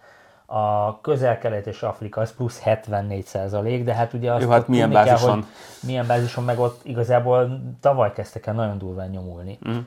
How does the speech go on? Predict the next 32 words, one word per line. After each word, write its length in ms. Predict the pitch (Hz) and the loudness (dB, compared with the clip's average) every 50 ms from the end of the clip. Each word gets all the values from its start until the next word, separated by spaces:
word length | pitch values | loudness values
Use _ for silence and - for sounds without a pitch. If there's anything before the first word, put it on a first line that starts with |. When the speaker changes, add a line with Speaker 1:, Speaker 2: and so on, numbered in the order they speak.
| _ _ | _ _
Speaker 1:
főleg, 400 | - - 104 101 98 95 95 98 | -10 -8 -6 -6 -6 -8 -8 -8
ö, 360 | 98 98 98 98 101 101 101 - - 98 | -8 -6 -6 -6 -6 -6 -8 -10 -12 -14
Közel-Keleten. 960 | - 104 95 - 98 95 - - 104 117 120 - 160 151 151 156 160 156 - _ _ _ _ _ _ _ _ _ _ - | -12 -10 -8 -6 -6 -6 -6 -8 -8 -6 -6 -4 -2 -2 0 -2 -4 -6 -14 _ _ _ _ _ _ _ _ _ _ -12
Most 160 | - 113 - | -10 -6 -4
az, 140 | 127 120 - | -4 -4 -4
hogy 140 | - 113 107 | -6 -8 -8
India 480 | 110 110 107 107 107 104 104 101 101 101 | -6 -6 -6 -6 -6 -4 -4 -4 -6 -6
meg 140 | 98 98 101 | -8 -8 -8
Ázsia 440 | 104 104 104 104 104 104 98 95 95 | -6 -6 -6 -6 -6 -8 -6 -6 -6
az 140 | 95 95 98 | -6 -8 -10
is 120 | 95 - | -12 -16
plusz 280 | - - 107 104 - - | -14 -14 -14 -14 -12 -12
hét 200 | 104 98 - - | -14 -14 -12 -12
százalékot 460 | - 101 101 101 98 92 - 98 - | -10 -10 -8 -8 -10 -10 -12 -14 -12
hozott, 320 | - 101 104 101 101 - | -12 -12 -12 -12 -12 -12
az 160 | 98 92 98 - _ _ - 120 | -16 -16 -16 -20 _ _ -20 -16
tényleg 240 | - 104 101 98 98 | -14 -14 -12 -12 -12
marginális, 600 | 98 104 107 110 113 117 117 113 113 117 113 - - | -10 -8 -8 -8 -8 -6 -6 -6 -6 -6 -8 -10 -12
meg 180 | - 95 95 98 104 104 104 110 - - - 101 98 | -14 -14 -14 -14 -16 -20 -20 -20 -20 -20 -20 -20 -18
ezzel 140 | 98 95 | -16 -14
nem 100 | 101 107 | -12 -10
nagyon 140 | 110 113 117 | -10 -10 -10
szoktunk 340 | - - 123 - - 131 120 | -10 -12 -12 -12 -10 -10 -6
foglalkozni. 720 | - 131 123 131 127 120 123 139 131 127 147 147 147 - _ _ _ _ _ _ _ _ _ _ _ | -6 -4 -2 0 0 0 0 -2 -4 -4 -6 -8 -10 -12 _ _ _ _ _ _ _ _ _ _ _
És 300 | - 139 139 143 - - | -8 -6 -6 -6 -2 0
hát, 200 | 160 151 156 - | 0 0 0 0
ö, 600 | 175 165 165 170 165 165 170 170 170 170 170 170 165 165 170 180 - - - - - - - - - - - - - - - - - - | -2 -2 0 0 0 0 0 0 0 0 -2 -2 -4 -6 -10 -12 -16 -18 -20 -20 -20 -20 -20 -20 -20 -20 -20 -20 -20 -20 -20 -20 -10 -4
azt 260 | 170 175 170 165 - | -2 -2 -2 0 0
emelték 500 | 131 117 113 110 107 - 113 107 107 - | 0 0 0 -2 -2 -4 -6 -8 -8 -8
ki, 220 | - 165 175 175 | -10 -8 -6 -6
hogy 260 | 165 - 135 123 117 117 | -4 -4 -4 -4 -2 0
a 460 | 113 113 113 117 117 117 117 117 113 | 2 4 4 4 4 4 2 0 -2